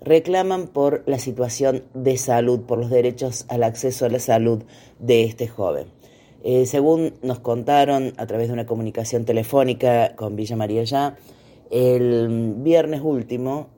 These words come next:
se noticiaron de que Maico había sido trasladado a la cárcel de Bower, desde Villa María a Bower. La familia, eh, considera inoportuno el traslado porque hace siete meses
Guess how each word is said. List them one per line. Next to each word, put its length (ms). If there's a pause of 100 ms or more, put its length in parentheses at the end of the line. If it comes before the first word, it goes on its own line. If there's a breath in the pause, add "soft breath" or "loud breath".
(200)
se 300
noticiaron 760 (220)
de 440
que 120
Maico 500
había 240
sido 240
trasladado 720
a 80
la 100
cárcel 360
de 80
Bower, 380
desde 200
Villa 240
María 400 (300 loud breath)
a 140
Bower. 500 (760 soft breath)
La 400
familia, 640 (300)
eh, 720 (200)
considera 680
inoportuno 680
el 100
traslado 640
porque 480
hace 460
siete 280
meses 520